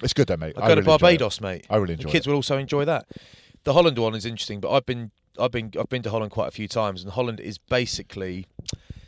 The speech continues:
Speaker 2: as far as I can work out from all the places I've been, and I will never, if I have a choice, live anywhere long term but England, 'cause I, I love it, or Britain, I love it, but I would go across the Welsh border. But I do love it, but it, in terms of the place being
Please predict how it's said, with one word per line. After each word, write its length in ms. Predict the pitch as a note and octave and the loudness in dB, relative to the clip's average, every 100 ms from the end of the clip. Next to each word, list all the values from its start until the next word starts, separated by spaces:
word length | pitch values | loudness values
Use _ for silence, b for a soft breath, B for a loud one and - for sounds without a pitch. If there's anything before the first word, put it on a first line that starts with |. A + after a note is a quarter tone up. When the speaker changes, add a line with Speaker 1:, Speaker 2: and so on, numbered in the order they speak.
| B | B
Speaker 2:
as 100 | - - | -14 0
far 180 | E3+ | 4
as 80 | D#3+ | 4
I 60 | D3 | 0
can 120 | C#3 | -2
work 300 | C3 B2 - | 2 2 0
out 220 | G#2+ F#2 | -6 -6
from 80 | - | -8
all 40 | A2+ | -10
the 40 | |
places 380 | G2 A2+ A2 G2+ | -4 -4 -4 -4
I've 180 | G#2 - | -6 -4
been, 320 | G2+ E2 F2+ - | -8 -6 -10 -6
and 80 | |
I 200 | A#2+ C3+ | -2 0
will 420 | B2 A2 A2+ A2 - | -2 -2 0 -2 -4
never, 480 | A#2 B2+ A#2 G2 F#2 | -6 -4 -2 -2 -2
if 140 | B1 G#2+ | -4 -4
I 80 | G2+ | -2
have 120 | F#2+ | -2
a 40 | |
choice, 340 | F#2+ G2+ F#2+ - | -6 -6 -6 -8
live 160 | G2+ | -6
anywhere 500 | G#2+ G#2 G2+ G#2 G2+ - _ | -4 -2 0 2 0 -4 _
long 240 | G#2+ G#2 G2 | -2 -2 0
term 300 | - G2 F#2 | -4 -4 -4
but 120 | G2+ | -10
England, 280 | A2+ A#2 B2+ | -10 -10 -10
'cause 100 | - | -6
I, 140 | G2+ - | -6 -4
I 60 | G#2+ | -2
love 200 | A2 F#2 | -2 -2
it, 100 | - | -6
or 80 | E2+ | -8
Britain, 280 | - - F#2 | -6 -6 -4
I 80 | |
love 220 | G2 G2+ D#2 | -2 -2 -2
it, 160 | C#2+ _ | -10 _
but 240 | A2 G#2 - b b b b b b | -2 -2 -4 b b b b b b
I 80 | - | -2
would 180 | A#2+ B2 | 2 2
go 140 | G#2 | 2
across 260 | F#2 - F#2 | -2 -2 -8
the 80 | F#2+ | -4
Welsh 220 | F#2 F#2 | -4 -4
border. 360 | - F#2 E2+ D#2+ b b b b | -4 -6 -6 -10 b b b b
But 240 | A#2+ A2+ - _ _ _ _ _ _ - | 0 0 -4 _ _ _ _ _ _ -4
I 100 | A#2 | -2
do 180 | C3 | 0
love 200 | A2+ A2+ | 2 2
it, 140 | F#2+ - | 0 -4
but 100 | A#2 | 0
it, 220 | A#2 A2+ _ _ _ _ _ - | 0 -2 _ _ _ _ _ -16
in 60 | |
terms 260 | A2+ D3 B2+ | -4 -4 -2
of 60 | A#2 | -10
the 60 | |
place 260 | - C3 A#2 | -4 -4 -4
being 200 | A#2+ | -6